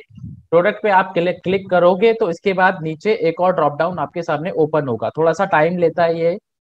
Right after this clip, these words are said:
इस open होने में, but आपको, अ, wait करना है इसी page पे।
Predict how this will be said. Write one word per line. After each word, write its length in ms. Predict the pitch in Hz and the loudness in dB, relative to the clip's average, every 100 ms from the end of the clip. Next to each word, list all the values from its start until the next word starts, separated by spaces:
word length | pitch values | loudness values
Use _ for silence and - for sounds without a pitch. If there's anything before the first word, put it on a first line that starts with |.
| _ | _
इस 140 | 147 151 | -6 -4
open 340 | 165 156 175 | 0 2 2
होने 200 | 165 165 | 2 0
में, 120 | 175 | -2
but 160 | 226 220 151 | 0 0 0
आपको, 220 | 143 185 | -2 -2
अ, 360 | 180 - 139 135 | -4 0 2 2
wait 300 | 147 175 175 | 0 -2 -2
करना 260 | 170 156 | -4 -2
है 140 | 165 165 | -4 -4
इसी 200 | 160 160 | -4 -4
page 320 | 151 135 - | -4 -4 -4
पे। 140 | 190 | -6